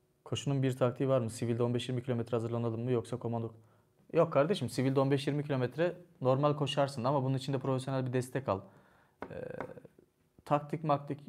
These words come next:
yok ya, o kadar da şey değil. Çalışa çalışa gelişiyor. Ya işte nefes tekniği şudur budur var da bunlara çok dikkat edemiyorsun zaten. Yirmi yedi kilometre tam teçhizatlı koşacaksın. Nefes falan kalmıyor yani. Yok işte adımlarımı şu kadar açayım falan.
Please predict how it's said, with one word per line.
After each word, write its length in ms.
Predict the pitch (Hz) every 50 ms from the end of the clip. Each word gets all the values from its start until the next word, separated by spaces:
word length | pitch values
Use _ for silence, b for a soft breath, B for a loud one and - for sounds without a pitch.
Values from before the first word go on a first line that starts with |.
| - - - -
yok 300 | 165 175 170 175 - -
ya, 180 | - 101 104 113
o 60 | -
kadar 300 | - 113 113 110 107 120
da 220 | 117 120 - -
şey 220 | 131 - 110 110 117
değil. 140 | 107 107
Çalışa 340 | 110 - 127 117 120 117 117
çalışa 260 | 113 110 110 110 117
gelişiyor. 440 | 113 110 110 110 107 107 - 110 - - - - _ _ _ _ _ _ b b b b b b b b b b b b b b _ -
Ya 80 | 104
işte 200 | 98 - - 123
nefes 300 | 135 139 135 160 151 156
tekniği 320 | - 135 123 127 123 120 117
şudur 300 | - 131 131 135 123 127
budur 200 | 135 131 135 135
var 260 | 156 214 247 170 127
da 120 | 107 107
bunlara 260 | 127 131 135 139 139
çok 220 | 127 - 135 - -
dikkat 240 | - - 147 131 135
edemiyorsun 400 | 143 165 160 123 107 104 107 107
zaten. 260 | 107 104 107 107 107
Yirmi 220 | 120 127 135 135
yedi 120 | 131 131 131
kilometre 400 | 131 127 127 123 123 123 117 -
tam 180 | - 123 123
teçhizatlı 440 | - 127 120 120 - 123 117 - 127
koşacaksın. 580 | - 117 - - 107 110 107 - - 110 107 113
Nefes 320 | 113 117 - 113 107 -
falan 260 | - 123 113 107 107
kalmıyor 400 | - - 113 117 113 110 107 107 -
yani. 120 | 107 - 127 - b b b b b b b b b b b b _ _ _ _ b b b b b b b b b _ _ _ _ -
Yok 180 | 127 117 117
işte 140 | - - 131
adımlarımı 380 | 117 120 123 120 120 120 120 113
şu 120 | - 123
kadar 220 | - 120 104 107
açayım 340 | 107 110 107 - - 110 107
falan. 200 | - 113 110 110